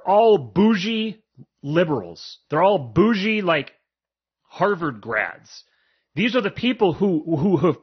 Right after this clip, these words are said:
who have populated communism into the country. They're the ones who are driving this bus.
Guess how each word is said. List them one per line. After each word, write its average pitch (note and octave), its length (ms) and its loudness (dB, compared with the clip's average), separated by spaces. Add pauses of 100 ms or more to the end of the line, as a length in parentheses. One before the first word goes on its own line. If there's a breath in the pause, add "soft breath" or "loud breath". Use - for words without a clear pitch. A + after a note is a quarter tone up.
who F#3 140 4
have D3 120 -2
populated E3 680 -4
communism C3 640 -8
into A2+ 160 -12
the A2 80 -12
country. - 440 -10 (520 soft breath)
They're G#3+ 340 2
the F#3 100 -2
ones D#3 300 -6
who D3 180 -8
are C#3 80 -4
driving A#2+ 460 -8
this G#2+ 160 -12
bus. - 580 -10